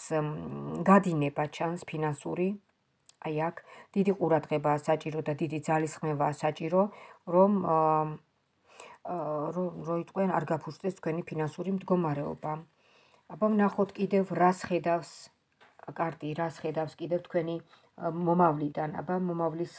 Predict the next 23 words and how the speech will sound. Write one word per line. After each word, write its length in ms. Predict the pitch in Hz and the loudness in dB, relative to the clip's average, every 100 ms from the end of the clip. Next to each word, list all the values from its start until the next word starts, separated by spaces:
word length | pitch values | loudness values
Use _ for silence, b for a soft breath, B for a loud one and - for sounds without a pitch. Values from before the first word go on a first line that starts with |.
| - | -8
ა, 180 | 170 160 156 | -4 -2 -2
ხაზი, 500 | 151 - 170 147 170 | -4 0 2 2 -4
ა, 760 | 151 - - _ _ - 170 165 160 160 | -10 -10 -20 _ _ -14 -6 -4 -2 0
რა 180 | 170 190 | 2 4
გიწერიათ 640 | 185 185 175 156 151 151 | 2 0 -2 -2 -2 -4
თქვენი 360 | - - 175 156 | -8 -2 -2 -2
ბედით. 500 | 147 151 143 156 - | 0 0 0 -6 -8
აბა 180 | 160 180 | -6 -4
ვნახოთ 520 | 180 165 156 185 - B B B - | -4 -6 -2 -4 -4 B B B -20
შვიდიანის 960 | - - 214 233 196 196 170 156 156 - - | -16 -6 2 4 6 6 6 4 0 -4 -10
მონეტები. 640 | 156 151 151 151 170 160 196 214 - _ _ _ _ _ _ _ _ _ _ - _ _ B B B - | -6 -2 0 0 -2 0 0 0 -6 _ _ _ _ _ _ _ _ _ _ -20 _ _ B B B -10
შვიდიანის 520 | - 214 208 196 202 | 0 4 6 6 4
მონეტები, 580 | - 156 147 147 - - | 2 0 0 -2 -6 0
აქ 160 | 190 180 | 2 0
ჩანს, 380 | - 170 180 190 - B B B | 0 0 0 -2 -8 B B B
ესე 240 | 233 220 | 0 2
იგი, 60 | 175 | 6
მონეტები, 440 | 196 220 220 208 220 | 10 10 8 6 4
მონეტები, 460 | 170 160 156 175 | 4 2 0 0
მონეტები, 480 | 185 139 139 - - | 2 2 0 -4 -6
ხო, 180 | 147 190 185 | 2 4 4
ხვდებით 440 | - 170 151 135 | 0 -4 -4 -4
არა? 240 | 147 160 | -2 0